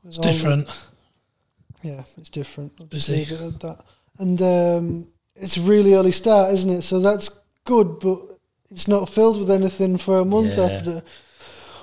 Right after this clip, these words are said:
Speaker 1: No, some
Speaker 2: So
Speaker 1: British Rounds are annual. You can support the, uh, domestic series. <laughs>
Speaker 2: Yeah, yeah.
Speaker 1: I think we actually have a race at Fort William prior to the World Cup, so that'll probably be a good turnout.
Speaker 2: But what I mean is you've got to be ready for that.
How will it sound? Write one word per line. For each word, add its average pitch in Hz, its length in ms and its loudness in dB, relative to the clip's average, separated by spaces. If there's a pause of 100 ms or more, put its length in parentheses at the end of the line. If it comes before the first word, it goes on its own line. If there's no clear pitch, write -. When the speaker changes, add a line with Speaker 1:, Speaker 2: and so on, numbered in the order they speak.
Speaker 1:
No, 202 160 4
some 202 200 2
Speaker 2:
So - 60 4
Speaker 1:
British - 280 6
Rounds 196 280 4
are 196 40 6
annual. 196 300 2
You 196 100 2
can 185 200 -2
support 180 420 0
the, 180 260 0
uh, 170 100 0
domestic 165 480 -2
series. 170 520 -4
<laughs> - 220 -20 (560)
Speaker 2:
Yeah, 170 500 -2
yeah. 156 100 -2
Speaker 1:
I - 20 2
think 240 220 2
we 214 80 4
actually 180 300 0
have 160 120 2
a 156 60 4
race 156 260 2
at 147 80 -4
Fort 151 240 2
William 160 400 2
prior 143 320 2
to 151 280 2
the 147 100 2
World 147 260 2
Cup, 151 220 -2
so 139 340 -4 (800)
that'll - 160 -8
probably 147 240 -2
be 139 160 -2
a 139 60 0
good 139 240 -4
turnout. 139 440 -2 (800)
Speaker 2:
But 202 120 2
what 202 140 8
I 185 40 4
mean 190 180 2
is 160 160 0
you've 165 100 -4
got 196 200 0
to 180 100 -4
be 180 120 2
ready 185 340 2
for 185 160 -2
that. 175 360 -2